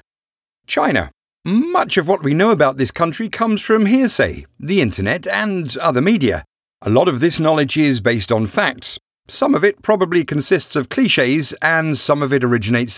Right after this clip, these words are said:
in the teller's fantasy. I lived and worked in China for seven years. At certain points in your life,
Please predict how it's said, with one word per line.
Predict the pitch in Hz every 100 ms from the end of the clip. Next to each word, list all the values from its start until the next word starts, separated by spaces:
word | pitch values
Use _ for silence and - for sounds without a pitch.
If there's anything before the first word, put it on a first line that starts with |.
| -
in | 131
the | 127
teller's | - 120 107 98
fantasy. | - 151 131 107 104 73 _ _ _ _ _ -
I | 139 196
lived | 170 196 139
and | 143
worked | 202 208 113
in | 101
China | - 147 180
for | 175
seven | 151 202 156 147
years. | 220 131 67 - - _ _ _ _ _
At | 165 -
certain | - 277 254 175
points | - 160 135 127
in |
your | 127 113
life, | 110 101 -